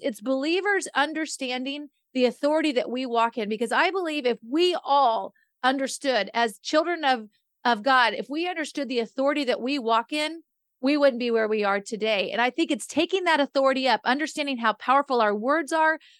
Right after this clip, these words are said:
understanding, um, the authority that we just walk in. Every room that, every room that we walk in, we're walking with the authority of God into those rooms. And so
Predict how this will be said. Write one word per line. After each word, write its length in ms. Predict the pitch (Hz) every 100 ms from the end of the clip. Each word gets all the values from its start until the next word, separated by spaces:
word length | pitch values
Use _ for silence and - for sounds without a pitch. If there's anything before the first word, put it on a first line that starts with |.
| _ 269
understanding, 640 | 269 269 - 269 277 277 -
um, 240 | 220 196
the 160 | 226 247
authority 400 | 233 294 311 302
that 140 | 269
we 160 | 269 311
just 200 | 262 247
walk 460 | 196 214 285 392
in. 160 | 240 185 -
Every 240 | 302 370
room 300 | 302 339 330
that, 120 | 277
every 220 | 269 302 311
room 220 | 302 320
that 100 | 240
we 140 | 285
walk 340 | 247 262 285 302
in, 220 | 262 208 _ -
we're 200 | 269 311
walking 560 | 254 220 285 330 294 233
with 160 | 233
the 100 | 247
authority 500 | 233 - 269 320 262
of 100 | 202
God 400 | 170 285 254 202 - _ -
into 220 | 269 302
those 260 | 247 240 202
rooms. 380 | 262 269 233 220
And 160 | 220
so 300 | - 240 214